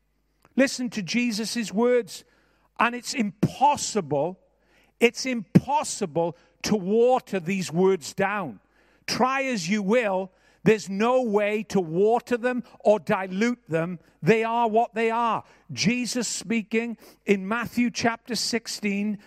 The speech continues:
verse twenty-four through to verse twenty-five. Then Jesus told his disciples,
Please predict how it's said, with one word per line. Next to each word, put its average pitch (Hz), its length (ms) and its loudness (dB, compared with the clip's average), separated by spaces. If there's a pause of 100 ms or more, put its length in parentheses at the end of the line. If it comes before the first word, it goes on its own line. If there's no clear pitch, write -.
(460)
verse 196 320 2
twenty-four 214 800 -2
through 208 220 -4
to 220 100 -2
verse 190 300 0
twenty-five. 226 680 -2 (240)
Then 233 240 4
Jesus 240 640 -4
told 233 400 0
his 214 260 -2
disciples, 214 960 -4